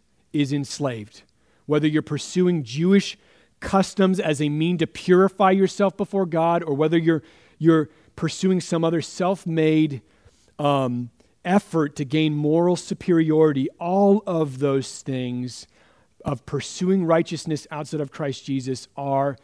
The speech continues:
slavery. They are captivity, and they can never purify you.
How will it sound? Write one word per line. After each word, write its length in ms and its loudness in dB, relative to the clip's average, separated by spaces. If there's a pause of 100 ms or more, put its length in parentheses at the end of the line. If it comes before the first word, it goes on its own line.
(200)
slavery. 640 -4
They 200 -6
are 280 -2
captivity, 920 -8
and 180 -10
they 100 -8
can 220 -8
never 240 -6
purify 580 -10
you. 200 -10